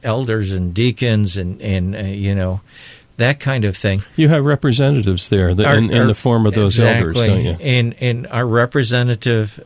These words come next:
Speaker 1: form of government, mirrors that very
Speaker 2: That's very
Speaker 1: closely.
Speaker 2: interesting.
Speaker 1: It's not hierarchical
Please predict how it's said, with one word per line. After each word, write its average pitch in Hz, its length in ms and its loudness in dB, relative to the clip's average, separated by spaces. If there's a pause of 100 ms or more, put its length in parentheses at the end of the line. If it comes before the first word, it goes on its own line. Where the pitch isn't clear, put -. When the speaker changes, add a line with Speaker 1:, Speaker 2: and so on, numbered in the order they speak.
(140)
Speaker 1:
form 107 300 -4
of 101 140 -2
government, 104 500 -2 (460)
mirrors 113 680 2
that 98 300 -6
very 104 500 -2
Speaker 2:
That's 110 240 -8
very 92 100 0 (120)
Speaker 1:
closely. 107 60 4 (100)
Speaker 2:
interesting. 98 380 -2
Speaker 1:
It's 110 240 0
not 117 200 0
hierarchical 110 1120 -6